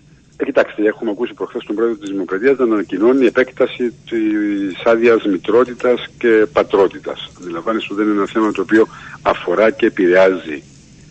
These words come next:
α, και τους εργαζόμενους, αλλά και την πολιτική, η οποία διασυνδέεται με την, ε, συμφιλίωση οικογένειας και εργασίας. Είναι ένα στοιχείο το οποίο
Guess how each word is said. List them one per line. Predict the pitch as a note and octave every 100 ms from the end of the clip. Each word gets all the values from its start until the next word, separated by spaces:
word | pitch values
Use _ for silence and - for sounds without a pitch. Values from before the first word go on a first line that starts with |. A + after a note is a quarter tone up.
| - -
α, | F2+ D#2+ D2
και | -
τους | G#2+ -
εργαζόμενους, | A#2+ A2+ G2+ A2+ B2+ C3+ D#3 D3+ - -
αλλά | F#2+ G2+ G2+
και | B2
την | A2+ A#2+ A2
πολιτική, | G#2 F#2 D#2 -
η | F2
οποία | E2+ E2+
διασυνδέεται | F2 E2 E2+ F2 F2 F2
με | E2+
την, | D2+ E2 D#2 D2+ - - - - -
ε, | - -
συμφιλίωση | - - - F2+ F2 -
οικογένειας | D#2 D2+ F2 F2 E2+ -
και | - D#2+ D#2 - - - - -
εργασίας. | F#2 D#2+ D#2+ - B2+ -
Είναι | A2
ένα | A2 A2+
στοιχείο | - - - A2
το | G2+
οποίο | E2 G#2+ A2